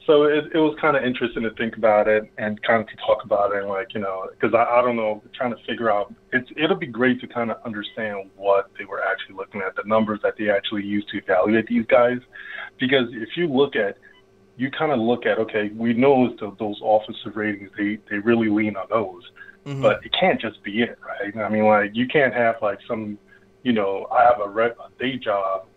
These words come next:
Speaker 1: that I work over forty hours a week, and then basically I spend, like, you know, a,
Speaker 2: Wh-
Speaker 1: an hour or less looking on N B A dot com, and, and I can find out, like, you know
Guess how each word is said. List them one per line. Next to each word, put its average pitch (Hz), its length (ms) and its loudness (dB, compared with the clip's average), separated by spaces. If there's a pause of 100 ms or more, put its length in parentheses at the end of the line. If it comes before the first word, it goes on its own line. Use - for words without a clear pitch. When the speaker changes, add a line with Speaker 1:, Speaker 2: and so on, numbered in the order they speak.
(140)
Speaker 1:
that 104 140 2
I 101 80 2
work 107 240 -2
over 101 180 -4 (120)
forty 117 220 2
hours 107 260 4
a 101 60 -8
week, 107 460 -6 (380)
and 113 160 0
then 107 180 4
basically 110 880 0
I 120 220 4
spend, 120 320 0
like, 104 280 -2
you 127 80 -2
know, 98 260 -6 (340)
a, - 100 -6
Speaker 2:
Wh- - 240 -8
Speaker 1:
an 107 180 0
hour 107 540 2
or 98 40 -6
less 104 400 -4 (160)
looking 117 340 -4
on 107 100 -2
N 113 120 -2
B 113 140 0
A 110 40 0
dot 107 260 2
com, 123 280 0
and, 104 260 -6 (100)
and 113 160 0
I 120 100 4
can 110 140 -10 (120)
find 113 240 -4
out, 113 280 0
like, 104 300 -10
you 123 60 -6
know 101 260 -8